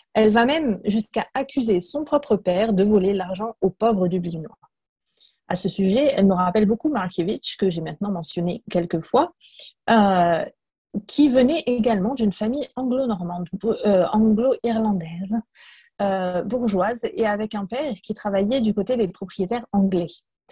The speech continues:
Similairement à Elizabeth dans Rebellion, Markievicz ressentait également le besoin d'aider les gens et de sauver son pays des envahisseurs anglais. Toutefois, contrairement à Constance Markievicz, qui s'est bien mariée,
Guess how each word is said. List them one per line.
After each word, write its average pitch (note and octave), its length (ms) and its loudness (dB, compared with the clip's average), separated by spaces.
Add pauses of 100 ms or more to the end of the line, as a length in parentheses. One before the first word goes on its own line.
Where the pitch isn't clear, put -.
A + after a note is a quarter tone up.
(200)
Similairement F#3+ 640 2
à E3+ 120 2
Elizabeth F3+ 480 0
dans E3 180 -6
Rebellion, F#3+ 720 -2
Markievicz G3+ 800 0
ressentait G3+ 520 -2 (120)
également F3+ 500 -4
le D#4 140 0
besoin A3+ 320 0
d'aider F#3 280 0
les E3 120 -4
gens G3 240 -8 (260)
et C4 300 2
de G#3 140 2
sauver G#3+ 340 0
son B3+ 240 -4
pays B3 240 0
des G3 220 0
envahisseurs G#3 720 -8
anglais. F#3+ 380 0 (920)
Toutefois, B3+ 400 -2
contrairement F3 580 -2
à D#3 80 -2
Constance - 540 -6
Markievicz, F#3+ 560 2
qui F#3+ 100 0
s'est F#3 160 0
bien E3 160 2
mariée, E3 480 2